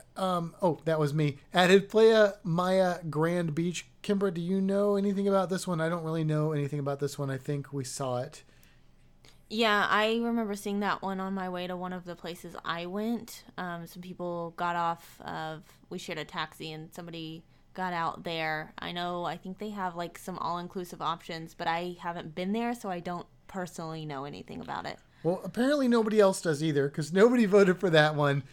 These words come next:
Speaker 1: But it is an excursion option, and I, I suspect that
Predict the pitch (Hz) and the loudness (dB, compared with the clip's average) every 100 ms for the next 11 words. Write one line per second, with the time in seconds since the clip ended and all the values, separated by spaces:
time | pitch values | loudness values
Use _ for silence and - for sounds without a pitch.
0 | - - 165 160 175 208 226 226 208 - | -20 0 2 4 6 4 4 0 0 0
1 | 190 165 185 180 - 160 165 - 190 185 | 2 2 0 -2 -2 -2 -2 -2 0 0
2 | 190 - 160 156 151 156 208 339 359 - | -2 -2 0 2 0 -2 0 0 0 -10
3 | - 208 302 320 254 - - - 160 151 | -8 0 0 0 -2 -4 -6 -2 -2 -4
4 | - - - - - 147 156 151 147 147 | -10 -20 -20 -20 -10 0 2 2 0 -4